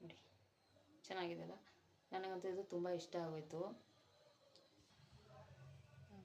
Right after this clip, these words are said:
ಫ್ರೆಂಡ್ಸ್. ಮತ್ತು ಇನ್ನೊಂದು ಹೇಳ್ಬೇಕಂದ್ರೆ ನಾನು, ಮ್, ಪಿತೃಗಳಿಗೆ ಸೀರೆ ಎಲ್ಲ ಇಟ್ಟಿದ್ದೆ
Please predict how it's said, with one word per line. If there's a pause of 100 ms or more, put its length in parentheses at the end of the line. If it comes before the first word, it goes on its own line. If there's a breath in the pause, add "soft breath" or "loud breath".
(100)
ಫ್ರೆಂಡ್ಸ್.
ಮತ್ತು
ಇನ್ನೊಂದು
ಹೇಳ್ಬೇಕಂದ್ರೆ
ನಾನು, (260)
ಮ್,
ಪಿತೃಗಳಿಗೆ
ಸೀರೆ
ಎಲ್ಲ
ಇಟ್ಟಿದ್ದೆ